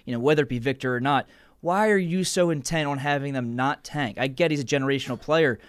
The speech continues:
but this is a players-run league now. This is not a franchise-run league. So if he wants out of there, he will get out of there.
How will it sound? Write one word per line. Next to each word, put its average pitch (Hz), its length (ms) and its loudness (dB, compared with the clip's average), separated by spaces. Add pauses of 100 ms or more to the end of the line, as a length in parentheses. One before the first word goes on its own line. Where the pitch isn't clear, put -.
(300)
but 175 140 0
this 220 160 6
is 214 100 -4
a 117 80 -2
players-run 139 840 0
league 165 300 0
now. 120 240 -2
This 156 140 -4
is 156 100 -8
not 156 500 -2 (180)
a 131 100 -2
franchise-run 135 880 0
league. 135 180 -2
So - 120 -4
if 113 100 -4
he 208 100 2
wants 202 240 2
out 180 160 8
of 190 60 0
there, 202 140 2
he 170 160 -2
will 170 160 2
get 135 320 -2
out 139 180 0
of 135 140 -6
there. - 160 -16